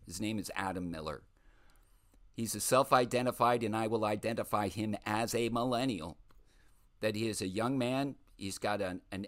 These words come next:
energetic brain, and he and I have similar challenges on what is happening in our brain coming out of our mouth or coming through our fingers on a t-, on a, on a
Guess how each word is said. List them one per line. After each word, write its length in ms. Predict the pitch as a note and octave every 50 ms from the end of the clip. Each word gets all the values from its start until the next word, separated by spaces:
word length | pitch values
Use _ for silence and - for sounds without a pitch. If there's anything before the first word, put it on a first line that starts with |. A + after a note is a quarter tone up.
| -
energetic 600 | - A2 B2 C3+ C3+ A#2+ A#2 A#2 A2+ A2+ A2+ - -
brain, 600 | F#2+ D#2+ G2 G2 G#2 G#2+ A2+ A#2+ C3 C#3+ D3 - - - - - - - - - - - - - -
and 480 | - G#2 G#2+ G#2+ G#2+ G#2+ A2 G#2 - - - - -
he 180 | F2+ G2 A#2+
and 100 | B2 B2+
I 140 | B2 A#2+ A#2 A2+
have 340 | A2 A2+ A2 G#2+ G#2 - - -
similar 640 | - - - B2 B2 B2+ B2 B2 A#2+ A2+ A2+ A2+ - -
challenges 800 | - - C#3 C3 C#3+ D3 B2 G#2 F#2+ G2+ F#2+ G2 G#2+ G2+ - - -
on 440 | - G2 F#2+ F#2+ F#2+ F#2+ F#2+ F2 F2 - - - - - - - -
what 200 | - G2 A#2 A#2
is 120 | A2 G2+ -
happening 400 | G#2 A#2+ A#2 A2+ A2 A2+ A2+ A2+
in 100 | A2 A2
our 100 | G#2 F#2+
brain 540 | F2+ G#2+ A2 B2+ C3+ A#2+ G2+ G2+ G#2+ G2+ - - - _ _ _ - - _
coming 320 | - A#2 A2+ A#2+ A2+ A2+
out 160 | A2 A2 A2
of 80 | G#2 G2
our 140 | G#2+ G2+ G#2
mouth 320 | A2 G#2 G#2+ A#2 A2+ G#2
or 60 | F#2+
coming 300 | - - A#2 A2 A2+ G2+
through 180 | - - G#2+ G#2
our 100 | G2 F#2
fingers 360 | - - G#2+ G#2+ G#2 G2+ F#2+
on 200 | G#2+ G2+ G#2 G2+
a 40 | F#2
t-, 140 | - - - _ -
on 160 | F#2+ G2 G2
a, 100 | F#2 E2+ - - - - - - _ - - _ -
on 120 | F#2+ F2+
a 100 | F2